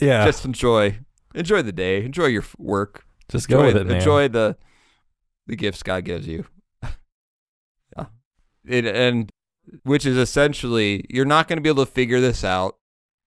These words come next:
Speaker 2: So just trust that God will give it. And that's, if you think about it, isn't that exactly how God works out salvation too?
Speaker 1: Mm-hmm.
Speaker 2: Right? He doesn't leave us to kinda spin our wheels and try and figure it out ourselves.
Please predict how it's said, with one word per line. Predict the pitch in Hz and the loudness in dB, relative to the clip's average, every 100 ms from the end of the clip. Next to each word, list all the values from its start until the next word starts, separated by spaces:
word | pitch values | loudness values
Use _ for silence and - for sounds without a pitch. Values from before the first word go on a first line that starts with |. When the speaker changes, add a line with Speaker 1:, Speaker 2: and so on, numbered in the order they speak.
| _ _ | _ _
Speaker 2:
So | - 120 110 107 - - _ _ - - | -2 2 2 0 -4 -20 _ _ -20 -10
just | 135 131 | -6 -6
trust | - 127 117 - | -2 0 0 -2
that | 107 98 | -4 -2
God | 98 104 | 0 0
will | 101 | 0
give | 95 - 95 | -4 -6 -6
it. | - | -6
And | 120 | -4
that's, | 127 127 127 - - _ _ _ | -2 2 0 -2 -18 _ _ _
if | 135 | -4
you | 139 | -2
think | 135 151 | 0 -2
about | 110 107 107 | 0 2 2
it, | 104 | -2
isn't | 127 117 131 | -6 -4 0
that | 131 | 0
exactly | 107 98 107 110 127 120 | 0 -2 -2 -2 0 0
how | 113 110 | 2 2
God | 107 107 104 107 | 2 2 2 0
works | 101 117 - | -2 -4 -2
out | 104 92 | -2 -2
salvation | 110 98 87 101 120 139 139 | -2 -2 -2 -6 -4 -6 -6
too? | - 127 165 131 - _ | -2 -2 -2 -6 -20 _
Speaker 1:
Mm-hmm. | 131 98 101 101 | -2 0 0 -4
Speaker 2:
Right? | - 117 147 - _ _ _ _ _ - | -2 0 -2 -6 _ _ _ _ _ -8
He | 123 | 0
doesn't | 131 139 127 110 - | 2 2 0 -2 -6
leave | 120 127 123 | 0 2 2
us | 113 - | 0 -2
to | 117 | -4
kinda | - 123 113 | -2 -2 -2
spin | - - 123 | -4 -4 -2
our | 123 110 | -2 -2
wheels | 107 117 120 | 0 0 -2
and | 107 101 | -4 -6
try | 117 113 | -2 -2
and | 104 101 | -2 -4
figure | 117 110 | -2 0
it | 104 | 2
out | 107 101 | 2 2
ourselves. | 95 - 120 101 101 113 | 0 0 2 2 0 -4